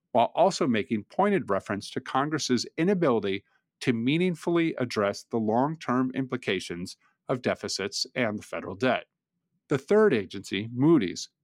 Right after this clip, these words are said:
put the U S on notice in late September that it too was considering a downgrade. In a statement, it noted that fiscal policymaking in the United States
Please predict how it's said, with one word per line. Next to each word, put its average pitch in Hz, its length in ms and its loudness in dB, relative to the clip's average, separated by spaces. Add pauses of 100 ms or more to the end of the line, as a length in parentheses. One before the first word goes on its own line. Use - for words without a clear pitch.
(120)
put 185 140 0
the 220 120 2
U 135 220 4
S 127 180 0
on 127 160 0
notice 107 360 2
in 113 140 -2
late 120 240 0
September - 600 -4 (280)
that 120 140 2
it 180 240 2
too 170 300 4
was 104 200 -2
considering 101 640 -4
a 117 40 -2
downgrade. 131 600 0 (560)
In 160 120 4
a 214 80 4
statement, 117 520 -2 (300)
it 143 140 2
noted 165 380 4
that 135 180 0
fiscal 202 460 0
policymaking 147 880 0
in 110 80 2
the 101 80 -2
United 131 420 0
States 143 500 -2